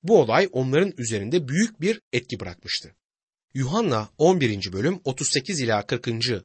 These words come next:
ayetler arasında İsa yine derinden hüzünlenerek mezara vardı. Mezar bir mağaraydı.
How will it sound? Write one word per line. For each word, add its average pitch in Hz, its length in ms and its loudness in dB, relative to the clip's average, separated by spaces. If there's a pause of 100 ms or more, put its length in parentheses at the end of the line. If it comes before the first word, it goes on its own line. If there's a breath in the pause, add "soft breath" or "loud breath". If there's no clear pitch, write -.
ayetler 110 440 0
arasında 120 480 0 (420)
İsa 165 380 -2
yine 147 400 0 (160)
derinden 131 540 0 (140)
hüzünlenerek 117 680 -2 (180)
mezara 107 380 -4
vardı. 90 340 -16 (520)
Mezar 190 400 2
bir 208 100 2
mağaraydı. 104 600 0